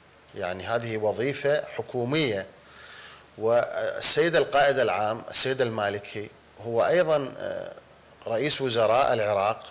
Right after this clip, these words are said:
وقائد عام للقوات المسلحة العراقية، وبالتالي كان يجب أن يبتعدوا عن خلافاتهم عندما يتعلق المو-، الأمر بواجبهم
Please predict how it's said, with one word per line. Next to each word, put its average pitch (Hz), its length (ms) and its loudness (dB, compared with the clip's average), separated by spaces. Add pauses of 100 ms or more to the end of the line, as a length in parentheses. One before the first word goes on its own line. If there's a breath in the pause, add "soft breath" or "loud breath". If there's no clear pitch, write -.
وقائد 139 480 4
عام 139 220 2
للقوات 143 440 2
المسلحة 143 460 0
العراقية، 104 640 0 (720 loud breath)
وبالتالي 165 600 4
كان 147 280 2
يجب 151 340 2
أن 135 380 -4 (260)
يبتعدوا 135 600 2
عن 107 140 0
خلافاتهم 101 880 -2 (680 loud breath)
عندما 123 360 2
يتعلق 139 500 2
المو-، 131 360 2
الأمر 151 480 0
بواجبهم 123 800 2